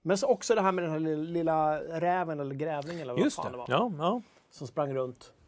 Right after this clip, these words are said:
Speaker 1: Som jag tyckte skulle passa som mobilspel.
Speaker 2: Mm.
Speaker 1: Men det var det inte.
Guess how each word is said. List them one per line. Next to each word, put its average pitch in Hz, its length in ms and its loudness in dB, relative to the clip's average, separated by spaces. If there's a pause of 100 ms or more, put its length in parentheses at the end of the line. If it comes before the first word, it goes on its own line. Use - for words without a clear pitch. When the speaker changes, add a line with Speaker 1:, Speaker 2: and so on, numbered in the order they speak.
(280)
Speaker 1:
Som 156 200 -6
jag 190 260 4
tyckte 175 340 2
skulle 156 200 -2
passa 139 280 -6
som 139 140 -6
mobilspel. 135 520 -6 (120)
Speaker 2:
Mm. 135 160 -4
Speaker 1:
Men 156 100 -6
det 139 60 -6
var 143 100 -6
det 143 40 -10
inte. - 120 -18